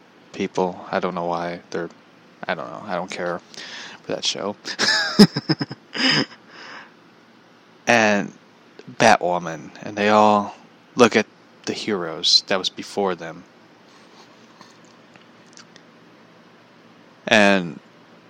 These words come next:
they somehow, in a way, sort of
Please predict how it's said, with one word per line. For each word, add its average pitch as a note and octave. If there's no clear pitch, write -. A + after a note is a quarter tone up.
they G#2+
somehow, B2
in G#2+
a G#2
way, G2
sort G2+
of F#2